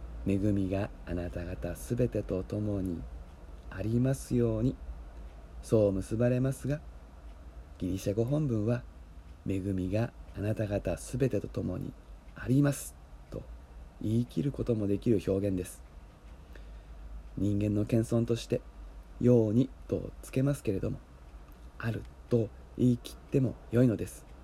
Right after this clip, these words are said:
神の言葉を聞いて、神を仰いだのに、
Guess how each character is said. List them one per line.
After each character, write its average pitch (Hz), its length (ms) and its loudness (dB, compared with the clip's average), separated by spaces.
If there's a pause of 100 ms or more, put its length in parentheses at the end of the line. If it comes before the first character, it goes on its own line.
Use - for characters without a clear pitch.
(960)
神 151 200 10
の 135 80 8
言 135 220 6
葉 143 100 12
を 131 80 12
聞 139 180 2
い 127 40 2
て、 139 200 8 (380)
神 127 280 10
を 107 200 4
仰 151 200 10
い - 20 6
だ 135 100 6
の 104 80 4
に、 90 120 0